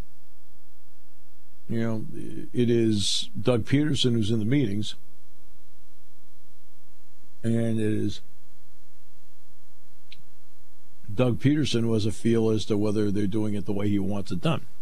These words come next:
So, I think Doug Peterson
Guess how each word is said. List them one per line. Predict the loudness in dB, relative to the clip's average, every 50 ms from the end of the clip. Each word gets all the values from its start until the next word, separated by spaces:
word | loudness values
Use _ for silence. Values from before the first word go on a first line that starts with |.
| 0 0 -2 -2
So, | -2 -2 -2 -2 0 0 0 0 0 0 0 0 -2 -2 0 0 0 0 0 0 0 0 0 0 -2 -2 -2 -2 -2
I | -2
think | -2 -2 -2 -2
Doug | -2 -2 -2 -2
Peterson | 0 2 2 2 2 0 0 0 0 0 0 0